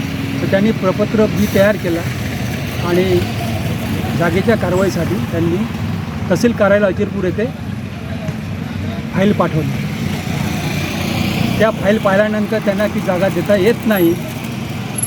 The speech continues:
म्हटलं, "का देता येत नाही?" तर ते म्हणाले की, "तिथे नाला आहे," म्हणून ती त्यांनी फाईल वापस पाठवली पुन्हा बी डी ओ साहेबाकडे.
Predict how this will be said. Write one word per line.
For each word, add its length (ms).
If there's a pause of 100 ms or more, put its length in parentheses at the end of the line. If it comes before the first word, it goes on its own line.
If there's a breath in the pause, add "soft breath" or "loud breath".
(300)
म्हटलं, 220
"का 220
देता 300
येत 200
नाही?" 280
तर 40 (100)
ते 60
म्हणाले 280
की, 80
"तिथे 400 (440)
नाला 280
आहे," 300 (1300)
म्हणून 220
ती 220
त्यांनी 360 (360)
फाईल 320
वापस 280
पाठवली 400 (600)
पुन्हा 180
बी 120
डी 100
ओ 60
साहेबाकडे. 460